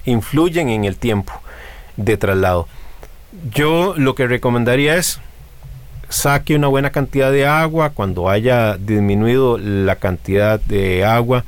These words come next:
saque peces. Si hay corales que están expuestos, mientras no tengamos prendidas las luces y los, eh, queramos quemar, esos corales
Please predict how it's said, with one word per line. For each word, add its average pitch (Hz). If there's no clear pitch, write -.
saque 113
peces. 123
Si -
hay 120
corales 127
que -
están 117
expuestos, 120
mientras 110
no 110
tengamos 127
prendidas 110
las 107
luces 113
y 95
los, 90
eh, 85
queramos 110
quemar, 117
esos 107
corales 107